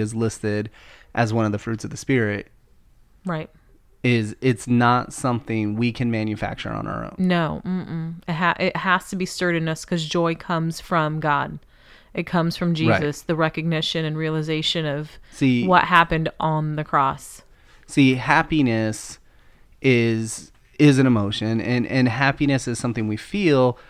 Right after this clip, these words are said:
Speaker 1: but it's also something that we can artificially, um, manufacture. So again, you know, in the example, the easiest example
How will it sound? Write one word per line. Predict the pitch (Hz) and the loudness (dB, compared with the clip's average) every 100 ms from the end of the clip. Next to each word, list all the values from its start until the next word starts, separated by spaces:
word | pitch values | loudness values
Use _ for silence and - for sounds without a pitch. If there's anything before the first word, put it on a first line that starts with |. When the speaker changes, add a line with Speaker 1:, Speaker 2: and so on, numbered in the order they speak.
| - - | -20 -2
Speaker 1:
but | 143 139 | 4 4
it's | 131 | 4
also | - 147 156 147 | 0 0 0 -2
something | 143 - 131 131 - 120 117 | -2 -2 -2 -2 0 0 0
that | 110 110 107 107 - - - - - | 0 0 -2 -4 -8 -16 -20 -20 -10
we | - 131 135 | 4 6 6
can | - - 147 135 123 120 113 113 - - - - - | 2 -2 2 4 2 2 0 -4 -10 -20 -20 -20 2
artificially, | 135 135 127 - 127 - 120 110 104 104 101 131 _ - | 6 6 4 0 0 0 -2 0 -2 -2 -6 -10 _ -6
um, | 117 104 101 98 - - | -2 0 -2 -6 -10 -2
manufacture. | 127 123 110 107 113 110 - - - _ - - - - | 2 4 2 0 -2 -4 -6 -8 -12 _ -16 -8 -6 2
So | 160 | 6
again, | 135 127 120 113 | 6 6 4 4
you | 113 | 2
know, | 113 113 | 2 2
in | 120 | 4
the | 127 | 2
example, | 117 123 127 131 123 | 2 0 0 2 0
the | 120 120 | 0 2
easiest | 139 135 131 120 | 4 4 4 2
example | 113 110 113 110 113 107 104 | -2 -2 -2 -2 0 0 -2